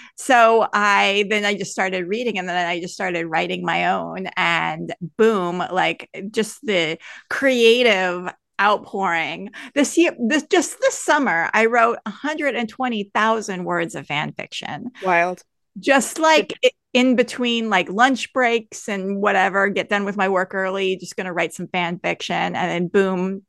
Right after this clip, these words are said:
Speaker 1: I basically wrote two novels worth of fan fiction. By the way, I am Yavid Jenkins on A O three. So, Ye-, Y A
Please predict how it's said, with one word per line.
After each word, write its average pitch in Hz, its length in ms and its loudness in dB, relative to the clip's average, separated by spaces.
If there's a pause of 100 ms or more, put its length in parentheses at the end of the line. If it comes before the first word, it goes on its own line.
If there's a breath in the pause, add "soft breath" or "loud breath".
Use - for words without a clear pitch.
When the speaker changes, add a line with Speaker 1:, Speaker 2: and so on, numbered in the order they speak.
Speaker 1:
I 180 120 2
basically 185 400 2
wrote 180 280 0
two 208 220 -8
novels 165 520 -4
worth 151 200 -8
of 143 100 -16
fan 139 240 -8
fiction. - 540 -14 (1400 soft breath)
By 294 100 2
the 285 100 4
way, 202 220 6
I 214 140 6
am 208 140 4
Yavid 214 840 2 (160)
Jenkins 240 760 -4
on 175 340 -4
A 175 180 2
O 180 120 2
three. 190 680 -4
So, 185 520 4 (140)
Ye-, 214 320 -2 (140)
Y 254 600 6
A 247 520 0